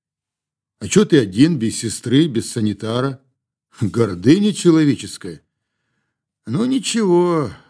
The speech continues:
во всяком деле важен первый шаг. Теперь самое трудное сделал". В последнее время Василия Васильевича сделали начальником очень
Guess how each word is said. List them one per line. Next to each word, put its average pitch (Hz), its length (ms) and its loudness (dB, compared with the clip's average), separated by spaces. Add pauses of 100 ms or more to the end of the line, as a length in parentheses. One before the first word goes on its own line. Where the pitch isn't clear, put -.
во 104 160 -8
всяком 185 640 -2
деле 160 320 0
важен 143 420 -2
первый 131 380 2
шаг. 107 440 -8 (1400)
Теперь 147 480 2
самое 143 460 0
трудное 151 500 -2
сделал". 123 720 -2 (1400)
В - 340 -20
последнее 110 420 2
время 107 440 0 (520)
Василия 117 360 -2
Васильевича 110 640 -4
сделали 113 640 -2
начальником 113 800 -2
очень 110 280 -8